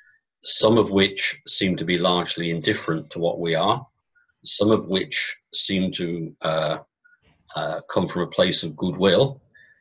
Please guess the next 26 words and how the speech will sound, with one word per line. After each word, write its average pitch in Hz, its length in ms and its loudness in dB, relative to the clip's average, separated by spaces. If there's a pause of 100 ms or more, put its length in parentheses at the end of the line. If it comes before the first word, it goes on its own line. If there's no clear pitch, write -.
(100)
and 98 120 0
some 113 200 2
of 104 100 6
which 110 280 4
seem 113 220 4
to 113 80 -2
come 113 240 0
from 117 140 0
a 110 80 2
place 113 640 4 (100)
of, 104 380 6
um, 104 480 4 (680)
wishing 107 300 2
to 107 100 0
exploit 131 420 4
us - 340 -4 (640)
and, 87 420 -2
uh, 85 300 4 (760)
give 98 140 0
us 98 120 2
quite 110 220 6
a 101 80 4
rough 131 240 4
time. - 420 -4 (760)
And 90 140 -2
yes, - 540 2